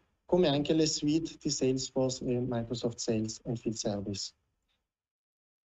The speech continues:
L'output di questa software selection è stato poi che abbiamo scelto di investire nel prodotto, eh, Microsoft Dynamics trecentosessantacinque Sales and Field Service,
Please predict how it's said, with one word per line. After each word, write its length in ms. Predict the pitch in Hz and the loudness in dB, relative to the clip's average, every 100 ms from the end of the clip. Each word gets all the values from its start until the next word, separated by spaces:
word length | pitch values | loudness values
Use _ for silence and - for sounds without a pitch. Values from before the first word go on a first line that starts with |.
| _ _ _ - | _ _ _ 0
L'output 540 | 139 156 190 - 196 | 4 6 4 4 0
di 80 | 185 | 2
questa 300 | 185 165 - | 0 0 0
software 340 | - 170 170 | 0 0 2
selection 640 | 180 170 156 165 - - 175 | 0 2 2 2 -2 0 0
è 20 | |
stato 320 | 143 139 139 | 0 -2 -2
poi 220 | 131 135 | 0 0
che 100 | 135 | 0
abbiamo 360 | 127 131 127 127 | 0 0 0 0
scelto 640 | - 135 131 123 123 117 | 0 2 2 0 -2 -2
di 100 | 120 | 0
investire 480 | 123 120 - 135 120 | 0 0 0 0 2
nel 160 | 120 117 | 0 -2
prodotto, 800 | 120 120 120 - 120 110 113 - - | -2 0 0 0 -2 0 -4 -10 -6
eh, 240 | 120 113 120 | -2 -2 0
Microsoft 480 | 127 127 - 120 | 0 0 0 -2
Dynamics 480 | - 127 120 120 - | 0 2 2 -2 -6
trecentosessantacinque 840 | - 127 - 120 - 143 151 170 185 | -2 -2 0 -2 0 2 2 4 2
Sales 360 | - 127 120 | 2 0 0
and 100 | 120 113 | -2 0
Field 180 | 123 | 0
Service, 580 | 117 120 120 139 214 - | 0 0 2 2 2 -2